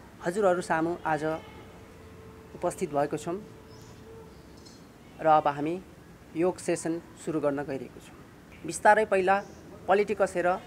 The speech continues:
कुनै पनि ध्यानात्मक आसनमा बस्नुहोला। सुखासन, सिद्धासन अथवा पद्मासन। चोर्याउला र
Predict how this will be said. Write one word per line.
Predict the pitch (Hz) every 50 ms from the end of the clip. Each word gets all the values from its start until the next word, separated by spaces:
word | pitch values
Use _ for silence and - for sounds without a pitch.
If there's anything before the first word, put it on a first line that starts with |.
| - - - - - - - - - - - - -
कुनै | - 202 220 214
पनि | 220 220 214 180
ध्यानात्मक | 151 143 160 185 196 196 - 196 196 -
आसनमा | - 175 175 - - 175 170 165
बस्नुहोला। | 156 156 156 - 170 156 147 156 165 202 - - - - - - - - - - - - - - - - - - - -
सुखासन, | - 170 160 175 175 180 175 - 185 185 190
सिद्धासन | 185 - 170 156 170 165 165 - 180 175 175 175 -
अथवा | 151 156 - - 156 156 156 - - -
पद्मासन। | 160 135 151 165 156 151 - 175 202 254 - - - - - - - - -
चोर्याउला | - 185 196 196 190 190 185 185 190 202 190
र | - 170 165 -